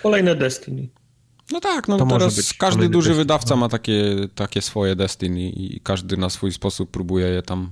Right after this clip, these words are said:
Speaker 2: przepychać.
Speaker 3: Nie dziwiłbym się, jakby był już taki pełnoprawny Battle Royale, czyli sto,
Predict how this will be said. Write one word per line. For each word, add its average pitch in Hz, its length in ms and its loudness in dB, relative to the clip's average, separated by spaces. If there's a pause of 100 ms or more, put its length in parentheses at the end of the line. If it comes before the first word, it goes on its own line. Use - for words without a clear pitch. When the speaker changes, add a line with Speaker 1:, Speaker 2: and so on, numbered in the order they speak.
Speaker 2:
przepychać. 98 480 -2
Speaker 3:
Nie 135 60 4
dziwiłbym 131 460 4
się, 135 160 2
jakby 123 160 2
był 123 140 6
już 120 100 2
taki 117 200 -2
pełnoprawny 147 640 2
Battle 135 300 2
Royale, 123 380 4
czyli 113 280 -2
sto, 113 580 2